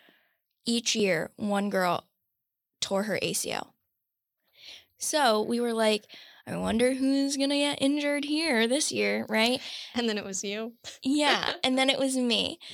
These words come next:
Speaker 1: So I didn't start that game because it wasn't, like, important enough, if that makes sense. And it was probably, like, halfway through the first quarter. I get in the game.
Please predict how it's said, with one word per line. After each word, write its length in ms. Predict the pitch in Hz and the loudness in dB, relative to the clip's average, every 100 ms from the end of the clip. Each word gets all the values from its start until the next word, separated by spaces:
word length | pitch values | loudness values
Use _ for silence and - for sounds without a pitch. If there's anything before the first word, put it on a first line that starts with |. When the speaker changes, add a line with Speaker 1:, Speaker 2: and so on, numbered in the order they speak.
| - - _ - | -20 -20 _ -6
Speaker 1:
So 460 | - 285 269 262 - | -2 0 2 0 2
I 100 | 226 | 4
didn't 300 | 254 359 302 | 4 2 -2
start 340 | - - 214 - | -2 2 2 2
that 240 | 196 - | -2 -2
game 400 | 190 160 110 - | -2 -2 -4 -8
because 300 | - - 226 | -8 -4 0
it 100 | 226 | 0
wasn't, 300 | 208 214 208 | 2 0 -2
like, 260 | 202 190 - _ _ _ _ | -2 -6 -8 _ _ _ _
important 760 | - 202 190 202 175 - 247 - _ _ _ | -6 -6 -6 -2 -2 0 -2 -4 _ _ _
enough, 480 | 269 262 262 269 - | -4 -2 -2 -2 -4
if 100 | 269 | -6
that 160 | 262 262 | -4 -4
makes 220 | 262 269 | -4 -4
sense. 400 | 262 269 311 - _ - - - - _ _ _ - | -4 -6 -6 -12 _ -20 -20 -20 -20 _ _ _ -4
And 480 | 247 233 226 226 - _ _ _ - | 0 2 2 0 -4 _ _ _ -6
it 60 | |
was 180 | 220 220 | -2 -2
probably, 320 | - 214 220 | -2 -2 0
like, 300 | 240 226 - - | 0 -2 -6 -12
halfway 560 | - - 196 208 240 262 | -8 -4 -2 -2 -2 -2
through 220 | - 277 | -2 -4
the 100 | 285 | -2
first 340 | - 285 285 | -2 0 -2
quarter. 400 | - 269 262 302 339 - _ _ _ _ _ _ - | 0 -2 0 -2 -6 -16 _ _ _ _ _ _ -4
I 100 | 233 | 0
get 280 | 226 233 | 2 2
in 80 | 254 | 2
the 80 | 240 | 0
game. 460 | 214 190 170 180 | 0 0 0 -4